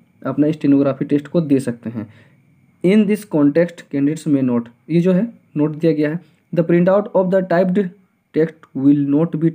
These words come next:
taken after the stenography skill test।" तो यहाँ पे जो है, "The printout of typed skill text will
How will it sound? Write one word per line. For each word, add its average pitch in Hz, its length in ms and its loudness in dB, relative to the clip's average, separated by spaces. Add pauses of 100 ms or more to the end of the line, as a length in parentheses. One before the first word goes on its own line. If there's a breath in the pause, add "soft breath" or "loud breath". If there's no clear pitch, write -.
taken 139 300 -2
after 123 300 -6
the 143 120 -2 (120)
stenography 127 600 -6 (140)
skill - 320 -12
test।" 135 160 -6 (1000 soft breath)
तो 180 60 2
यहाँ 180 160 4
पे 220 80 2
जो 208 100 2
है, 202 140 2
"The 185 140 -2
printout 180 540 2
of 180 120 0 (140)
typed 175 400 0
skill 170 400 0 (760)
text 180 260 0
will 185 240 2